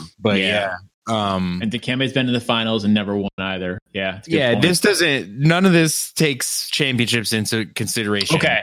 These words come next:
Speaker 1: but,
Speaker 2: okay, yeah.
Speaker 1: um, it's still just, like, just on his raw stats alone, I'm, I think he's a lock. Like, I think, I think he's a
Speaker 2: I think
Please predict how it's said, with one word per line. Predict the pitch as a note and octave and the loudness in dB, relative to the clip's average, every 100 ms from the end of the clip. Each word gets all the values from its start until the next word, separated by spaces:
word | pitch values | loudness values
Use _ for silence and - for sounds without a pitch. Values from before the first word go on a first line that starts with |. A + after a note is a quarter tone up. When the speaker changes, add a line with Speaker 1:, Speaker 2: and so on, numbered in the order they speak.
| - | 0
Speaker 1:
but, | A2 | 0
Speaker 2:
okay, | G2 F2 F2 | 2 -2 -4
yeah. | G#2 F2+ - _ _ _ B2 A#2+ G#2+ G2 | -4 -4 -6 _ _ _ -2 0 2 2
Speaker 1:
um, | F2+ E2+ E2+ G#2 _ _ _ _ _ _ _ _ _ - | 0 -4 -8 -12 _ _ _ _ _ _ _ _ _ -6
it's | C#3 - | -4 -2
still | - E3 D3 | 2 6 6
just, | B2+ B2 | 4 4
like, | C3+ A#2 | 2 2
just | G2+ C3+ | 0 2
on | C3+ B2 | 2 6
his | C3 G#2 | 6 4
raw | G2 G#2+ A2+ A2+ | 2 2 2 0
stats | - A#2 A2+ A#2 A#2 | -2 -2 -2 0 0
alone, | G2+ G#2 A#2+ C3+ C#3+ - _ | 2 2 4 2 0 -4 _
I'm, | A#2 A2+ A2+ | -6 -6 -4
I | A#2 A2 | -4 -2
think | B2+ A2+ | -2 0
he's | A#2 G2 | 0 2
a | |
lock. | F#2+ F#2+ D#2+ - - - - | 0 0 -4 -8 -14 -14 -8
Like, | F2+ F#2 | -6 -4
I | |
think, | F2+ F#2 | -6 -8
I | F#2 D#2 | -10 -12
think | F2+ | -10
he's | F#2 F2 | -8 -8
a | F2 | -2
Speaker 2:
I | B2+ D3+ | 0 2
think | F#3+ F#3+ D#3+ - | 4 2 0 -8